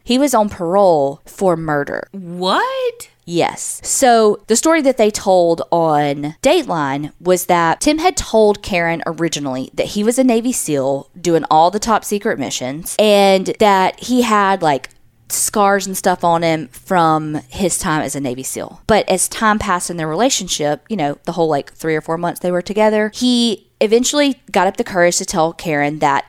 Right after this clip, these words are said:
Speaker 1: "Okay, actually, I wasn't a Navy seal. I had been in prison for more than a decade on a murder charge."
Speaker 2: So he did tell her about the murder charge?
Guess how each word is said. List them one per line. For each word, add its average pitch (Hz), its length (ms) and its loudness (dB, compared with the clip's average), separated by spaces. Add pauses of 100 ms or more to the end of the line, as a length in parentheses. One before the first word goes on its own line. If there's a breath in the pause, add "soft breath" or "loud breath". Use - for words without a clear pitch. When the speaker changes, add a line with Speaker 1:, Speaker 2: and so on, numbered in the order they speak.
Speaker 1:
"Okay, 156 240 -2 (140)
actually, 240 500 0
I 175 80 -2
wasn't 185 560 0
a 208 60 -2
Navy 160 320 -2
seal. 139 560 -4
I 165 100 -2
had 180 180 -6
been 170 220 2
in 156 400 -2
prison 185 640 0
for 165 560 2
more 196 380 2
than 220 160 0
a 160 80 0
decade 131 520 -4
on 175 360 4
a 180 80 -2
murder 151 280 0
charge." - 600 -10
Speaker 2:
So 262 180 -2
he 247 120 -4
did 233 240 -2
tell 370 240 0
her 392 120 -4
about 381 220 -6
the 381 80 -8
murder 392 240 -4
charge? 392 320 -10